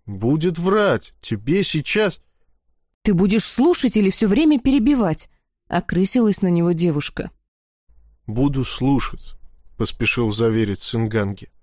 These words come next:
Speaker 1: «Прости меня».
Speaker 2: «Прости? Забавно, ты первый, кто попросил у меня прощения. Разве что отец, мой приемный отец.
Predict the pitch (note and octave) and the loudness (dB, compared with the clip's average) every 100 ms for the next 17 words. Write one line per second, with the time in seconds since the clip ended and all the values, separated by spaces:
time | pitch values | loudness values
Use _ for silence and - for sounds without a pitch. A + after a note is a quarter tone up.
0 | - _ _ - _ A#2+ C3+ - - E3 | -20 _ _ -20 _ 0 0 -2 -2 0
1 | B2+ G#2 F#2 - - _ - _ _ - | 0 -2 -4 -10 -20 _ -20 _ _ -20
2 | _ B3 A#3+ - - D#4 - _ _ - | _ -2 -2 -2 -2 -2 -4 _ _ -2
3 | G#3+ G#3 G3+ G3+ G3 G3 F3+ G#3+ B3+ C4+ | 0 0 0 0 2 0 0 0 0 2
4 | A#3+ F3 G3+ F3 - F#3 G#3 G3+ A3 F#3 | 0 0 -2 -4 -4 -4 -2 0 0 2
5 | E3+ F3+ E3 F#3 - A#3 G#3+ D#3 - _ | 2 0 0 -4 -2 0 2 0 -4 _
6 | _ _ _ _ _ - G#3 G#3+ G#3 A3 | _ _ _ _ _ -2 0 2 0 -2
7 | - A3+ G#3+ C4 C4+ - - _ _ _ | 0 0 0 0 -2 -4 -16 _ _ _
8 | _ B3+ C4 B3+ C4 C#4 D4+ C4 G3+ F#3 | _ 2 4 2 2 2 4 4 2 2
9 | G3 - F3 - - | 0 0 -2 -2 -14